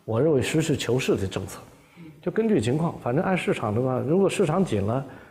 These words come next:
你们愿意限购限购；如果市场出现一些，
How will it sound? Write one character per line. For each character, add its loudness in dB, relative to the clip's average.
你 0
们 4
愿 2
意 2
限 -2
购 2
限 2
购； 2
如 4
果 4
市 -2
场 -2
出 -2
现 2
一 2
些， 2